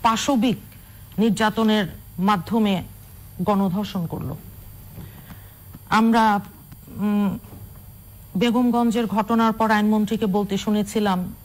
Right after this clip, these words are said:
"এই নোয়াখালীর ঘটনার পেছনে ষড়যন্ত্র থাকতে পারে।" এখন তথ্যমন্ত্রী তো উনি আরো ভালো বলেন,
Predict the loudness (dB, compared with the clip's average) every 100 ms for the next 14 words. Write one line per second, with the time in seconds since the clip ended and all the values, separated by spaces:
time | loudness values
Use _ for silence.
0 | -2 2 4 4 2 2 0 0 0 0
1 | 0 0 -2 -6 -2 -2 -2 -2 -2 0
2 | -4 -4 -6 -10 -10 -10 -8 -10 -10 -20
3 | -20 -18 -18 -18 -18 -16 -18 -18 -18 -20
4 | -20 -16 -2 0 2 2 4 2 0 -10
5 | -18 -18 -20 -20 -20 -20 -8 -2 -2 -2
6 | 0 2 2 -2 -2 0 2 2 2 0
7 | 0 -2 -2 0 -2 -2